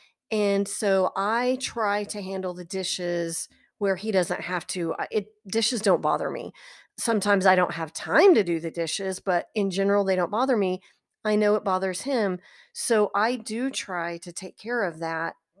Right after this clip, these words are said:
the best of, the best of my ability so he doesn't have to. So, again, pay attention to what somebody doesn't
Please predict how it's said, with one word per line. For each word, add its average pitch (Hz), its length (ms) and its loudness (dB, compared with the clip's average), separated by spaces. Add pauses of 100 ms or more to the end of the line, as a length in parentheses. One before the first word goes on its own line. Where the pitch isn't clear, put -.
the 190 80 -16
best 170 260 -6
of, 156 140 -12 (240)
the 254 60 -10
best 285 200 0
of 262 60 -4
my 226 100 6
ability 196 520 2 (320)
so 240 200 4
he 233 140 -2
doesn't 208 260 0
have 165 220 -8
to. 160 160 -8
So, 202 440 0 (420)
again, 220 340 2
pay 262 160 -4
attention 269 360 -4
to 220 60 2
what 196 160 0
somebody 196 400 -2
doesn't 233 600 0